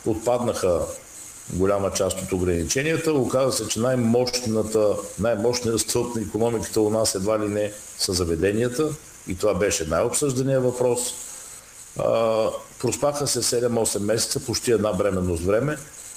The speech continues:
вместо да се обучат хора. Отговоря от медицинските кадри. В България има по-малко от двеста инфекционисти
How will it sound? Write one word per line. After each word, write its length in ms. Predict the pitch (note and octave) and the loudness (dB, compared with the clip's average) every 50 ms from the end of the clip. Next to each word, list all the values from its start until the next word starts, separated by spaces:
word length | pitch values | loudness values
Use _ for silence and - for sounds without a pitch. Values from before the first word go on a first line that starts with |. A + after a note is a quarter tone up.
| - - - | -8 -4 -2
вместо 640 | F#2+ G2 A#2 B2+ C3+ B2+ - - B2+ C3 C#3 C#3+ C#3+ - | 0 2 2 2 2 0 -2 -2 -2 -2 -2 -4 -6 -6
да 160 | G#2 A2+ A2+ | -4 -2 0
се 100 | A2 - | 2 2
обучат 380 | A#2+ A2 A#2 B2+ A#2+ C3+ B2 - | 2 2 2 2 2 0 0 0
хора. 300 | - D3 C3 G2+ E2 D2+ - - - - - - - - - - - - - | 0 0 2 2 0 -2 -6 -10 -14 -16 -18 -20 -20 -20 -20 -20 -14 -6 -4
Отговоря 380 | G#2+ G#2 G#2 A2+ A#2+ C#3 D3+ D#3+ | -4 -2 2 2 4 4 4 4
от 160 | D#3 D#3 D3+ | 2 2 0
медицинските 560 | D#3 D3 C#3+ D3 F3 E3+ - - - - G2+ | 0 0 0 0 0 -2 -2 -2 -4 -6 -2
кадри. 320 | - G#2 G2 E2+ E2 D#2+ D#2 - - - | 0 0 0 0 0 -4 -6 -8 -8 -4
В 40 | A2+ | 0
България 320 | A2+ A#2+ A#2+ A#2+ C#3 C#3+ D3 | 2 2 4 4 4 4 4
има 120 | C#3+ C3+ | 2 2
по-малко 440 | - C#3 C#3+ C#3 C#3 C3+ C3+ - C3+ | 0 0 2 2 2 2 0 0 -2
от 60 | B2 | 0
двеста 280 | B2 C3+ C3+ C3+ - B2+ | 2 0 0 0 0 -2
инфекционисти 760 | A#2 - A#2 G#2+ - - B2 B2 B2+ C3+ B2+ - - - | -2 -2 -4 -4 -2 -2 0 0 0 0 -2 -4 -6 -10